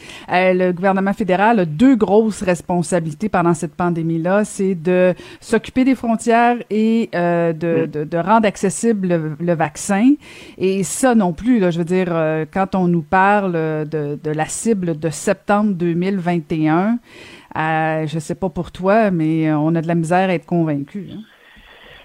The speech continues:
Speaker 2: Oui, oui. Puis je pense, Caroline, on pourrait écouter ensemble un peu, là, ce que Monsieur Trudeau a dit mardi, là, en conférence de presse, là, de, devant sa résidence, là.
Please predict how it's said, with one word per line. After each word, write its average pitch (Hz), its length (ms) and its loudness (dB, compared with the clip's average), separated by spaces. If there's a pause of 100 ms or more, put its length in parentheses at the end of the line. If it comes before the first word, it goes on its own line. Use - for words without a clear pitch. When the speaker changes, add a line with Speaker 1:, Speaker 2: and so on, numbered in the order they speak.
(140)
Speaker 2:
Oui, 175 380 4
oui. 170 200 4
Puis 165 100 -2
je - 60 -6
pense, 190 180 0 (180)
Caroline, 151 320 2
on 147 80 2
pourrait 147 300 2
écouter 151 240 -2
ensemble 170 400 2
un 131 100 2
peu, 170 160 -4
là, 160 160 2
ce - 60 -8
que 143 120 -4
Monsieur 131 360 -6
Trudeau 156 400 2
a 135 80 4
dit 147 200 -8
mardi, 143 560 -2
là, 151 140 2
en 135 60 0
conférence 135 480 -2
de 127 100 2 (100)
presse, 139 380 0
là, 135 100 -2
de, 131 140 0 (320)
devant 135 260 2 (100)
sa 139 80 4
résidence, 127 760 -2
là. 151 180 4